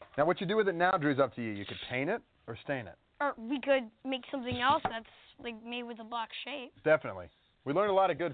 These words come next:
Speaker 1: fundamental skills here today. We learned how to keep things square, measuring and marking,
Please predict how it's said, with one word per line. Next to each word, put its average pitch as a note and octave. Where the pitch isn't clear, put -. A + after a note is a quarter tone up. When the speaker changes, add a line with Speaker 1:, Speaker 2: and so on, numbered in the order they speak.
Speaker 1:
fundamental D3
skills A#2
here G2
today. F2+
We G#2+
learned A2+
how A#2+
to A#2
keep A2
things G#2+
square, G#2+
measuring A#2
and G#2
marking, G#2